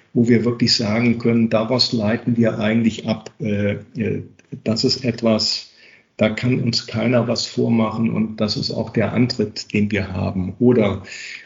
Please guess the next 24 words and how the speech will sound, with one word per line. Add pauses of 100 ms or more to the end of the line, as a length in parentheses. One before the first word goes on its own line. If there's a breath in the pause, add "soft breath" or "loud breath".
(160 loud breath)
wir
fragen
manchmal,
das
ist
die
Frage,
äh, (100)
wo,
wo
erstmal
Schweigen
im
Walde
ist, (340)
äh, (100)
kann
ich
auch
nachvollziehen. (600 loud breath)
Wir
fragen
zum
Beispiel,